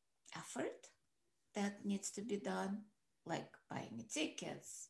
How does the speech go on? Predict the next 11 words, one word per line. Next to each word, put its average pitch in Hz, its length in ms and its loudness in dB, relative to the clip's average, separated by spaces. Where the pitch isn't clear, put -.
looking 202 400 0
for 151 160 -4
it, 147 180 -2
looking 190 240 2
for 196 140 2
apartment. 226 640 6
But 233 240 4
it 233 100 6
was 220 280 6
ease 202 340 6
with, - 180 -4